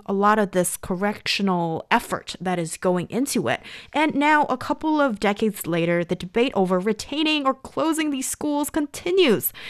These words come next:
Yet, those that have managed to survive have seemingly carved out their own destinies in a way. And what factors justified the preservation of these schools, and what circumstances call for their gradual phase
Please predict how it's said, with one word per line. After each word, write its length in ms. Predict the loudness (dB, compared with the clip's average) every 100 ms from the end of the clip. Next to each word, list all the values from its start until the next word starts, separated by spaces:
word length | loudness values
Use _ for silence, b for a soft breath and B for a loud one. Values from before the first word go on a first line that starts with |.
| B B
Yet, 380 | 2 4 4 0 B B B
those 300 | 4 4 4
that 360 | -2 2 2 2
have 260 | -2 -2 2
managed 480 | 6 6 6 2
to 100 | 0
survive 720 | -2 -4 2 6 8 6 2 -4 B B
have 180 | -4 -2
seemingly 500 | 2 4 4 4 2
carved 520 | 0 0 2 2 2
out 320 | 2 4 2 b b b b
their 160 | 0 4
own 220 | 4 6 4
destinies 680 | 2 0 2 2 0 -2
in 80 | -4
a 60 | -4
way. 400 | -2 -2 -4 -6
And 160 | -4 0
what 100 | 0
factors 580 | 2 2 2 0 -2 -2 -10 -2
justified 720 | 2 2 2 0 0 0 -2
the 60 | -6
preservation 920 | -4 0 0 0 0 -2 -2 0 -2
of 160 | -2 -4
these 200 | -4 -2
schools, 480 | -2 -4 -4 -4 -8 B B B
and 180 | 0 2
what 160 | 2 2
circumstances 880 | 0 2 0 0 -2 -6 -4 -6 -6
call 260 | -2 -2
for 440 | -2 -4 -4 -2 -4
their 160 | -8
gradual 560 | -8 -6 -4 -4 -4 -6
phase 560 | -8 -10 -6 -4 -4